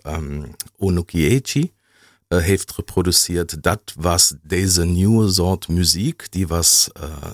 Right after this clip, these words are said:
die was een beetje pop, maar die was niet mainstream. Eh, die werd uitgegeven door het eerste independent label in Japan, U R C.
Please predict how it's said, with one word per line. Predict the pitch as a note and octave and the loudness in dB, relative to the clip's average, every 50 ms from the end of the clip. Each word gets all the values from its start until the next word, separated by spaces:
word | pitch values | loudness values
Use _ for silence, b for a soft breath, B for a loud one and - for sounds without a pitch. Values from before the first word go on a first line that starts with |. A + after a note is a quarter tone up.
| - - D2 | -16 -18 -16
die | D2+ D2+ | -16 -14
was | - D#2+ - - | -6 -4 -2 -2
een | C#2 C2+ | -2 -4
beetje | - A#1 - - - - _ _ | -6 -6 -8 -8 -12 -20 _ _
pop, | - C#3+ - - - | -4 -4 -4 -2 -2
maar | F#2+ F#2 F2+ | -2 -2 0
die | E2 F2+ E2 | -2 -2 -2
was | D#2 E2 D#2+ - | 0 0 0 0
niet | E2+ E2+ G#2 A2 - | 0 0 -2 -2 -2
mainstream. | - G2 G2 G2 G#2+ B2 - - - - C3+ C#3+ C#3+ D#3 E3+ F3+ B B B B B B B B B B B B | 0 2 2 2 2 2 0 -2 -4 -4 -2 0 0 0 0 -2 B B B B B B B B B B B B
Eh, | _ F#2 F2+ | _ -2 0
die | F2 F2+ E2 | 0 0 0
werd | E2 E2+ E2+ - - | 0 0 -2 -2 -6
uitgegeven | - - F#2+ G#2 - - - F#2 F2 - F2+ F#2 G2 F#2+ F2+ E2 | -4 -2 -2 -2 -2 -2 -2 -4 -2 0 2 2 2 2 0 0
door | F#2 E2+ D#2+ D2+ C#2 C2 C2 | 0 0 0 0 -2 -4 -6
het | - C#2+ - - | -8 -10 -12 -10
eerste | - C#2+ F2+ E2+ - - - D#2 | -6 -4 -2 0 0 0 -2 -4
independent | - F2+ F#2 F2+ F2 - F#2 F2 F#2 F#2 F2+ F2 E2 | -4 -4 -4 -4 -4 -4 -2 -2 0 0 -2 -2 -2
label | F2 F2 E2+ E2+ D#2+ E2+ D2+ | -2 -2 -2 -2 -2 -4 -4
in | B1+ D2+ E2 | -4 -4 -2
Japan, | E2 E2 E2 E2 - - E2 E2 D#2 D#2 | -2 -2 -2 -2 -2 -4 -4 -4 -4 -4
U | E2 D#2+ D2 | -4 -4 -4
R | C#2 C#2+ B1+ - | -2 -4 -4 -4
C. | - - - - F2 F#2 E3 A3 | -2 -2 -2 0 -2 -2 -2 -4